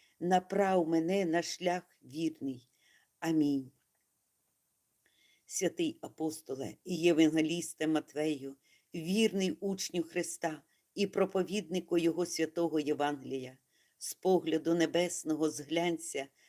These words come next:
на нашу рідну Україну, випросив Господа милість для нашого народу, зміцни у вірі тих, хто боронить батьківщину, укріпи серця воїнів України в правді, мужності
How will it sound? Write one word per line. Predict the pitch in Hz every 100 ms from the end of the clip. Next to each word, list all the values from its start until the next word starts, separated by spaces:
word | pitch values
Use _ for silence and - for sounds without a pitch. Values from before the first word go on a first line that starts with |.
| _ 175
на | 190
нашу | 190 196 190 190
рідну | 185 202 - 175
Україну, | 156 170 - 160 147 170 147 139 - _ _ _ 151
випросив | 147 208 208 196 180 180 185 165
Господа | 170 202 190 - 170 170
милість | 170 170 202 175 160 147 - _ _ _
для | 139 175
нашого | 170 175 - 156 151
народу, | 160 156 160 156 143 131 _ _ _ -
зміцни | 131 202 220 220 - 233
у | 214 202
вірі | 208 226 214
тих, | 208 214 220 185 - _ _
хто | _ 175
боронить | 151 165 180 175 156
батьківщину, | 156 156 - 156 - 180 170 151 - _ _ _ _
укріпи | 240 202 - 240 254 233
серця | - 226 - - 220
воїнів | 196 151 202 214 202 190 185
України | 190 - 185 180 190 180 151 143 _ _ _
в | -
правді, | - - - - - - -
мужності | 170 190 208 190 151 147 - - 139